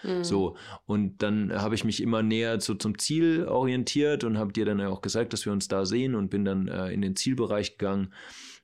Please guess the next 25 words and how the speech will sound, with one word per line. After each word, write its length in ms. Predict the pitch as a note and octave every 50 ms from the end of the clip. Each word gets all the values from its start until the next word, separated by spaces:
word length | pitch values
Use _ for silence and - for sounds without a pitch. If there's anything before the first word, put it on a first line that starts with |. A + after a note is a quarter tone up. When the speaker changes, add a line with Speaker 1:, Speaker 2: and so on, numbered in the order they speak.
| - -
Speaker 2:
Und, 300 | G#2 G2+ G2 F#2 F#2+ F#2+
ähm, 320 | F#2+ F2+ F2+ F2+ E2+ F2+
ja, 340 | F2+ F2+ F#2 C3 F3+ G3+ D#3+
da 200 | - - G2+ G2+
musste 220 | A2 A#2+ B2 B2
ich 80 | - -
gar 160 | - C#3+ D3+
nicht 140 | F3 D3+ -
so 120 | D3+ D#3+
lange 280 | E3+ F3 E3 E3+ E3+ E3
auf 120 | D3+ B2+
dich 160 | - B2+ A#2 C3
warten. 280 | C3 C#3+ E3+ F3 F3
Ich 100 | D#3 B2
war, 100 | B2+ B2+
glaub 180 | B2 C3 B2+ A#2
ich, 80 | A2
zwanzig 400 | - - A#2 A#2 C3 C3 - -
Minuten 260 | C3 B2 A#2+ G#2+ - G#2+
früher 340 | - - D3+ D#3 E3 D#3
da. 360 | D3+ D3+ D3+ D#3 E3 F3 E3 - - - - - - _
Und 280 | - B2+ B2 B2 A2
dann, 260 | B2+ A#2+ B2 B2+ B2+
ähm, 440 | A2 G#2 A#2+ A#2+ A#2+ A#2+ A#2 A2 G2 G#2
ja, 420 | G#2 A#2+ C3 D3 D3 C3+ B2+ A2+